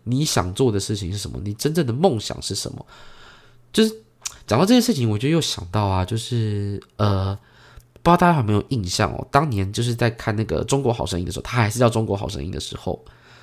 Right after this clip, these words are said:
那个汪峰这个导师最常问学员的一句话是：“你的梦想是什么？”那虽然这个是，呃，节目上操作来的，就是一个，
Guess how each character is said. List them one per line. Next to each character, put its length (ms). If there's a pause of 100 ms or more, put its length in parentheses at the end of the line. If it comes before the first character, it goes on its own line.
(280)
那 100
个 220
汪 280
峰 220
这 100
个 100
导 260
师 280 (380)
最 240
常 220
问 160
学 160
员 80
的 100
一 60
句 80
话 160
是 120
：“你 100
的 100
梦 200
想 140
是 100
什 140
么？” 140 (300)
那 120 (200)
虽 140
然 140
这 100
个 100
是， 340 (140)
呃， 200
节 180
目 160
上 200
操 220
作 220
来 160
的， 200
就 100
是 160
一 120
个， 340